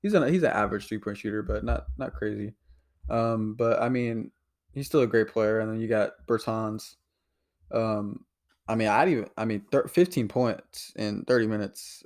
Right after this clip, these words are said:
two years ago. That's, that's pretty good <laughs> for a role player. Um, forty-two percent, but then, like you said, s-, after his contract year, I think it was that year actually, um, his shooting numbers just kept going down. And this year, it's just,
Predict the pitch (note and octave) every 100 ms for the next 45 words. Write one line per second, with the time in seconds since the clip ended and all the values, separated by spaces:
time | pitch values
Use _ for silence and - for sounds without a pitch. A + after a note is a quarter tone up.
0 | _ _ _ _ _ - C#3 B2+ A2 G#2+
1 | G#2 G#2+ _ A#2 G#2+ - - - _ _
2 | - - - - - - - C3 G#2 A2
3 | G#2+ F2+ A#2 A#2+ - A2 G#2+ G#2+ - G#2
4 | G#2+ - _ _ - _ - A2 G#2+ G2+
5 | - _ _ _ - C3 B2+ B2 A#2 A2+
6 | - A#2 G#2 G#2+ G2 A2 G#2+ G#2+ G#2+ G#2
7 | A2 G#2+ - _ _ - _ _ _ _
8 | - - - A2 A2+ A2+ A2+ G#2 A#2 G#2
9 | - A2 G#2+ G2+ G#2 G#2 A2 G#2 G#2 G#2
10 | G2+ G#2+ G#2+ G2+ G#2 G#2+ G#2 G#2 _ _
11 | - G#2+ G#2+ G2+ G2+ G#2 _ _ - A2+
12 | G2+ - - - A2+ G#2 G2+ G2+ G2 -
13 | G#2 G#2+ G#2 G2+ G2+ G2+ G2+ - G2+ G#2
14 | - G2 -